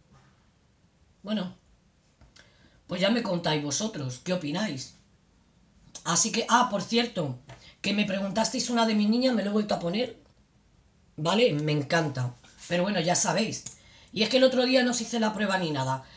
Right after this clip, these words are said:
que me ha preguntado una de mis chicas que qué número era y qué marca. Bueno, ya te dije que era del chino, que es la marca Yes Love, ¿vale?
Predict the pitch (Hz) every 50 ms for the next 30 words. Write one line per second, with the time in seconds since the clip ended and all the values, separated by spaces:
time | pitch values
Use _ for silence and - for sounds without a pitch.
0 | - - _ - 202 196 208 220 233 - 247 247 233 247 247 - - 190 196 214
1 | 226 233 226 233 226 226 220 214 - 262 262 - 294 - - - - - 214 214
2 | 226 226 226 214 220 220 240 254 269 254 233 190 190 170 156 143 143 135 - 131
3 | 131 127 123 - - - - - - - - - - 208 214 190 165 160 175 185
4 | 190 226 220 247 262 - 196 175 - 220 214 180 175 160 165 160 156 151 156 156
5 | 147 - - - 226 254 277 294 320 359 - - - _ _ _ _ _ - -
6 | 233 240 226 196 185 175 202 226 226 220 220 - 131 123 120 123 - - _ _
7 | _ _ _ _ _ _ _ _ _ _ _ _ _ _ _ _ _ _ - 139
8 | 180 262 254 226 - - 196 180 180 185 214 262 320 - - - - _ _ _
9 | _ _ _ _ _ _ _ _ _ _ _ _ _ _ _ _ _ _ _ _
10 | _ _ _ _ _ _ _ _ _ _ _ _ _ _ _ _ _ _ _ _
11 | _ _ _ _ _ _ _ _ _ _ _ _ _ _ _ _ _ _ _ _
12 | _ _ _ _ _ _ _ - _ - 156 208 208 240 285 294 - -